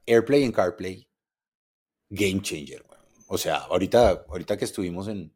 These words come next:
estuvimos en Noruega y éramos los, los cinco en el carro tres días, ¿no? Tuvimos carro tres días yendo de unos sitios a otros. Entonces, un día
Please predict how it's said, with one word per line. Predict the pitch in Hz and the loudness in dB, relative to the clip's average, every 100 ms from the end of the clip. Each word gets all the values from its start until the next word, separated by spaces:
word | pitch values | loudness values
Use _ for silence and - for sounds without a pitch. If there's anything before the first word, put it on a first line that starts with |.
| _ _ _ _ _ | _ _ _ _ _
estuvimos | - 120 123 | -4 0 2
en | 143 | 4
Noruega | 131 123 117 135 | 6 6 8 8
y | |
éramos | 117 127 127 | 6 2 0
los, | 107 - - | -2 -4 -10
los | 101 - | -10 -2
cinco | 127 123 135 | -2 2 2
en | 139 | 2
el | 113 | 2
carro | 113 107 117 123 123 - 98 90 | 2 4 4 2 -2 -10 -18 -8
tres | - 117 107 | 2 2 4
días, | 107 92 - - | 0 -2 -6 -12
¿no? | 95 127 _ _ | -12 -12 _ _
Tuvimos | 98 92 98 | -2 0 2
carro | 110 107 107 | 4 4 4
tres | 113 113 | 4 4
días | 110 110 101 | 8 8 8
yendo | 104 107 | 2 2
de | 104 | 0
unos | 101 | -2
sitios | - 98 98 | -6 -8 -8
a | 82 | -8
otros. | - _ _ _ _ _ _ | -10 _ _ _ _ _ _
Entonces, | 95 92 95 101 - _ _ | -16 -10 -6 -8 -8 _ _
un | 135 123 | -6 -2
día | 123 139 147 156 | 2 4 4 0